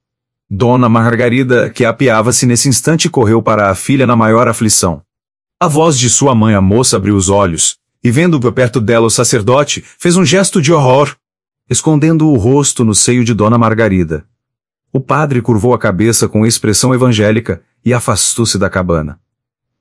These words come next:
Pela madrugada partiu ele da cachoeira a cavalo. Ninguém soube então para onde fora, assim como ninguém soubera de onde tinha vindo um mês antes, quando aparecera inesperadamente em casa do Bueno.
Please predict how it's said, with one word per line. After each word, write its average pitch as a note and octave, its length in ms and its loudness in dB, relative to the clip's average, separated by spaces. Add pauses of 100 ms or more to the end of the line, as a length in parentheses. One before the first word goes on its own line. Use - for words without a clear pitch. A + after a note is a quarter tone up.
(280)
Pela F#3+ 200 0
madrugada A#2+ 560 0
partiu G2 420 -2
ele A#2 220 0
da G#2 100 0
cachoeira B2 520 0
a A2+ 100 -4
cavalo. E2+ 720 -2
Ninguém B2 240 0
soube D3 240 0
então C3+ 320 0
para G#2+ 200 0
onde A2 220 0
fora, G#2+ 500 -2 (160)
assim D3+ 360 0
como D3 200 0
ninguém D3 360 2
soubera A#2+ 360 0
de G#2+ 120 -2
onde B2 340 0
tinha B2 300 0
vindo B2+ 360 0
um C3 60 2
mês A#2+ 340 0
antes, - 540 -4 (460)
quando C#3 200 0
aparecera A#2 600 0
inesperadamente A2 880 2
em G2+ 60 0
casa G#2 260 -2
do G2+ 80 -2
Bueno. E2 460 -2